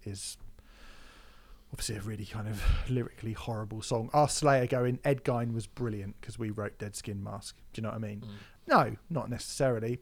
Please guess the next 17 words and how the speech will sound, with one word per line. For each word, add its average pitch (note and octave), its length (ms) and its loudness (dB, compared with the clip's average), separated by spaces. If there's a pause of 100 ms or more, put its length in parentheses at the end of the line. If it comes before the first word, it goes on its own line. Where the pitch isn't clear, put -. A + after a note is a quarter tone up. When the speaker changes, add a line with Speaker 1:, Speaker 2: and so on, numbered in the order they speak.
Speaker 1:
But A#2 340 8 (600)
if D4 200 4
the E3 80 2
Rolling C#3 260 6
Stones C3 320 2
are A#2+ 40 -6
going, B2 380 2 (140)
"Oh, - 240 -14 (120)
do B2 100 -6
you A2+ 60 -2
know A2+ 100 -2
what? G#2+ 200 -6
This A2 140 -10
actually - 400 -10
feels - 540 -8
a G#2 60 -6
bit, G#2+ 200 -8